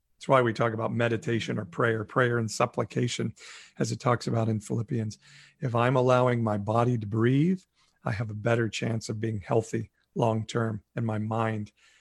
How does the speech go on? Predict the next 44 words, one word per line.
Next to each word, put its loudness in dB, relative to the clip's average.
can -4
be 4
renewed. -2
So -2
don't 6
be 2
a 0
victim. -8
You 6
don't 4
have 0
to, 0
you 4
can 0
disagree 4
with 2
anybody 4
around 2
you -4
without -2
saying -4
they're -2
a -2
jerk, 2
they're -2
a -4
tyrant, 0
they're -2
evil, 0
and, 0
and 0
then 2
have 0
all 4
these -2
comments -2
start -2
making -4
posts, -6
because -2
ultimately 2
that 0
victim 0
spirit, -2